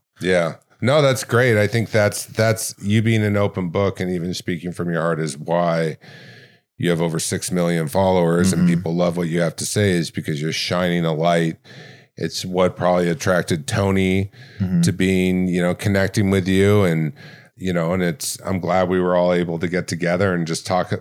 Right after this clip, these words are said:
Speaker 1: Like, this is something we all, we're all trying to get better at, like, whether we're coaches, therapists, whatever, we all have to do this day in, day out, because without trying to get mentally stronger,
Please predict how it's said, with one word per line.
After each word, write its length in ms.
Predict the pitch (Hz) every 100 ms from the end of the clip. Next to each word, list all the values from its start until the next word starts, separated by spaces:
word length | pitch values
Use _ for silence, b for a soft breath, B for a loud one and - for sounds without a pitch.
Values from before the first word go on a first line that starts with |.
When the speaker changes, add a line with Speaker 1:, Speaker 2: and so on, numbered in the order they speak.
| 98
Speaker 1:
Like, 220 | 98 92
this 220 | 117 101
is 100 | 104
something 320 | 117 101 101
we 140 | 92 90
all, 600 | 92 92 90 85 73 _ _ _ _ _ _
we're 140 | 110 131
all 160 | 139
trying 240 | - 117 98
to 80 |
get 160 | 90 85
better 300 | 92 85 85
at, 160 | 78 80
like, 180 | 85
whether 220 | 101 98 92
we're 160 | 90
coaches, 580 | - 98 95 90 90 -
therapists, 680 | 92 90 90 87 87 85 -
whatever, 440 | 87 82 95 85
we 140 | 82 85
all 160 | 87
have 180 | 82 82
to 80 | -
do 200 | - 87
this 220 | 82 78
day 200 | - 80
in, 140 | 80 78
day 220 | 76 80
out, 420 | 92 95 80 - B B B B B _ -
because 340 | - 87 95 87
without 580 | 87 95 104 101 98 _ _ _ _ _
trying 220 | - 104 98
to 60 |
get 140 | 95 90
mentally 400 | 95 92 92 85
stronger, 680 | - 98 95 95 92 104